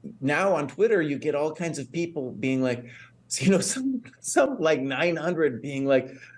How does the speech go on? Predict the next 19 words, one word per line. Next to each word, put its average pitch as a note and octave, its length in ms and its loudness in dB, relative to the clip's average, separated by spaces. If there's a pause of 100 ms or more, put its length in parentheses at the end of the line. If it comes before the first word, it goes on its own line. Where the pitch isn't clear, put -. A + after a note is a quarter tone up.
(240)
"Dings D4 320 4
was, A#3+ 220 -2
what D4+ 200 4
a C#4+ 60 0
chump, D4 440 4
man, D4 220 6
he D4+ 100 -2
missed D4+ 340 -2
the D4+ 80 -4
win, D#4 380 2
what's D4 220 -2
wrong D#4 280 6
with D4 180 -6
him?" B3 240 -4 (420)
<laughs> - 100 0 (720)
And A3+ 140 4
it's A3+ 140 4
hilarious, G3+ 840 2 (440)
but F3 420 0